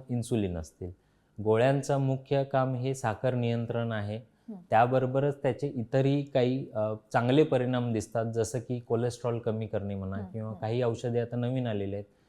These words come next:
Speaker 1: त्यामुळे वजन कमी होतं
Speaker 2: हं.
Speaker 1: किंवा, अ, रक्तदाब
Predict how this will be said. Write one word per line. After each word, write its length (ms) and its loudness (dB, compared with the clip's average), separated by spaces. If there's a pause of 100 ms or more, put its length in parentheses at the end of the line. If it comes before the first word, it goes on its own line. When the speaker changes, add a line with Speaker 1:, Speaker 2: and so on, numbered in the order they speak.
(200)
Speaker 1:
त्यामुळे 300 2
वजन 440 6
कमी 300 0
होतं 400 -6 (420)
Speaker 2:
हं. 60 -12
Speaker 1:
किंवा, 540 -2
अ, 240 0
रक्तदाब 460 2